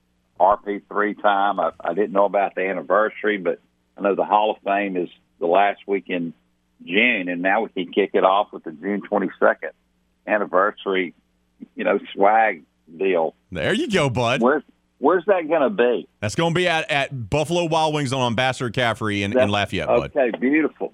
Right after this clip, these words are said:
Speaker 1: beautiful. So we can go Lafayette and then come back up to Natchez. Good.
Speaker 2: There you
Speaker 1: Oh,
Speaker 2: go,
Speaker 1: I
Speaker 2: bud.
Speaker 1: got that week set. That's awesome.
Speaker 2: <laughs> Teddy,
Speaker 1: Thanks, Raymond.
Speaker 2: appreciate your time, brother.
Speaker 1: Uh, holler at me if you need me. I'll, t-, I'll talk to you later. Bye to Hannah.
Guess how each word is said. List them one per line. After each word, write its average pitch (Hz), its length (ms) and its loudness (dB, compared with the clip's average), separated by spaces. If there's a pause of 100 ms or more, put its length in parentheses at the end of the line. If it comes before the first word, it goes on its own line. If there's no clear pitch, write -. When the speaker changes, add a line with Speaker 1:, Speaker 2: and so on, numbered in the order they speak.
Speaker 1:
beautiful. 113 520 0
So 110 120 2
we 104 100 0
can 110 80 2
go 101 100 2
Lafayette 104 440 0
and 95 80 -8
then 98 160 -8
come 104 120 2
back 95 180 -2
up 95 160 -4
to 90 60 -10
Natchez. 90 420 0 (180)
Good. 139 280 2 (100)
Speaker 2:
There 113 180 -2
you 233 120 0
Speaker 1:
Oh, - 40 2
Speaker 2:
go, 202 120 4
Speaker 1:
I - 60 2
Speaker 2:
bud. 160 100 4
Speaker 1:
got - 160 0
that 110 180 0
week 92 300 -2
set. 92 260 2 (240)
That's 233 200 0
awesome. 107 540 2
Speaker 2:
<laughs> - 60 -20
Teddy, - 560 -4 (360)
Speaker 1:
Thanks, 139 420 2
Raymond. 147 500 0 (220)
Speaker 2:
appreciate 165 440 -2
your 151 60 -10
time, 151 340 2
brother. 131 320 0 (840)
Speaker 1:
Uh, 135 160 0
holler 147 300 2
at 147 100 -4
me 139 80 -12
if - 80 -20
you 143 60 -8
need 131 240 0
me. 117 80 0
I'll, 113 100 2
t-, - 220 -14
I'll 117 140 0
talk 120 260 0
to - 80 -16
you 120 120 -2
later. 107 200 -2
Bye 107 220 2
to 107 60 -6
Hannah. 107 320 -8